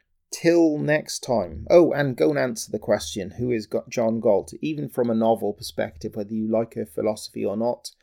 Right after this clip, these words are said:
I, I really love the book,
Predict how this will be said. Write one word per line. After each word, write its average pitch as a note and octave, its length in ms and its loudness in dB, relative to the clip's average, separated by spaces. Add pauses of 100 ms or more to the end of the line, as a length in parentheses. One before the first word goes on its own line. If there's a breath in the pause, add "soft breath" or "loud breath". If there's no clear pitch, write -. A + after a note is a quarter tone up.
(1300)
I, G3 280 0
I F3 60 -2
really F3 320 2
love F#3 220 0
the - 100 0
book, - 340 -6